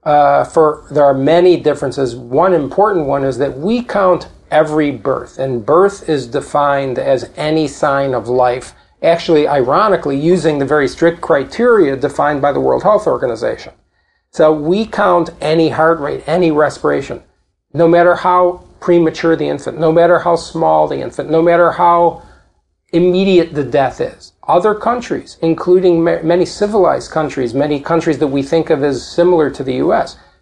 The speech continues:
don't count births if, uh, as live births if the baby does not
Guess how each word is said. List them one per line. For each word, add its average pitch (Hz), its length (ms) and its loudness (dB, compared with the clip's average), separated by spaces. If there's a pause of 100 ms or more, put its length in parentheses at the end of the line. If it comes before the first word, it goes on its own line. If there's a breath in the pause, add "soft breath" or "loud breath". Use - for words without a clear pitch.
(340 soft breath)
don't 208 320 0
count 208 540 -2
births 185 560 -2 (280)
if, 160 240 -2 (160)
uh, 156 600 2 (140)
as 151 220 0
live 160 440 2
births 190 360 0
if 160 220 -2
the 160 100 -2
baby 156 400 0
does 139 280 -4
not 147 400 -2